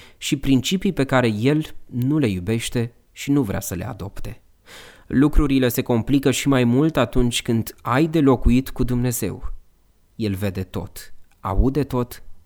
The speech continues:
și știe tot. Nu putem să ascundem absolut nimic de el. Nu putem minți, nu putem fura, nu putem urâ, nu putem fi fățarnici și nu putem să ne înfuriem.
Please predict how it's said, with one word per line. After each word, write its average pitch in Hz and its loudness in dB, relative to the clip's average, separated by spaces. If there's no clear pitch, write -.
și - -8
știe 139 -2
tot. - -12
Nu 151 4
putem 123 2
să 117 -2
ascundem 120 0
absolut 131 0
nimic 123 2
de 92 -8
el. - -10
Nu 107 -2
putem 101 -2
minți, 107 -2
nu 101 -6
putem 101 -2
fura, 123 0
nu 123 0
putem 143 4
urâ, 127 4
nu 156 2
putem - -2
fi 104 -6
fățarnici 127 2
și - 2
nu 131 6
putem 156 2
să 160 -2
ne 156 4
înfuriem. 147 -2